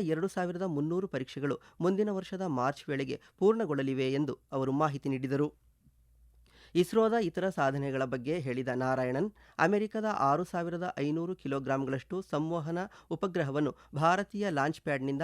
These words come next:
ಉಡಾವಣೆ ಮಾಡಲಾಗುವುದು ಎಂದು ಅವರು ತಿಳಿಸಿದರು. ಆಕ್ಸಿಯಂ ಫೋರ್ ಮಿಷನ್‌ನಲ್ಲಿ ಇಸ್ರೋ ಪಾತ್ರದ ಕುರಿತು ಮಾತನಾಡಿದ ಅವರು,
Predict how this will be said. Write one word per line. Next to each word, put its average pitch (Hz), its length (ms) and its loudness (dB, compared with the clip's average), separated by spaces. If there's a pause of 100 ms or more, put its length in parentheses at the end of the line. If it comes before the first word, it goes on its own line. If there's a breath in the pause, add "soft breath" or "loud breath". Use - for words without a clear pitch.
(120)
ಉಡಾವಣೆ 180 380 0
ಮಾಡಲಾಗುವುದು 139 560 0
ಎಂದು 139 220 0
ಅವರು 139 280 -2
ತಿಳಿಸಿದರು. 139 540 0 (840 loud breath)
ಆಕ್ಸಿಯಂ 208 380 2
ಫೋರ್ 196 280 0
ಮಿಷನ್‌ನಲ್ಲಿ 175 640 -2
ಇಸ್ರೋ 160 320 -2
ಪಾತ್ರದ 139 360 -4
ಕುರಿತು 143 420 -4
ಮಾತನಾಡಿದ 139 520 0
ಅವರು, 139 260 2